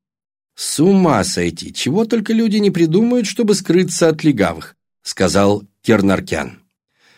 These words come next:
«В каком-то смысле это даже обнадёживает», кивнул Адамберг. «Допустим, в переулке и в паркинге нет засады», не отставал Жюстен.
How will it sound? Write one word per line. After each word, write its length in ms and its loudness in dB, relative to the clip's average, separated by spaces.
«В 40 -20
каком-то 440 0
смысле 640 0
это 220 -2
даже 400 0
обнадёживает», 840 -2
кивнул 480 2
Адамберг. 600 -6
«Допустим, 600 0
в 100 -4
переулке 600 2
и 120 0
в 160 -6
паркинге 640 -2
нет 320 2
засады», 640 -4
не 160 -2
отставал 540 0
Жюстен. 520 -8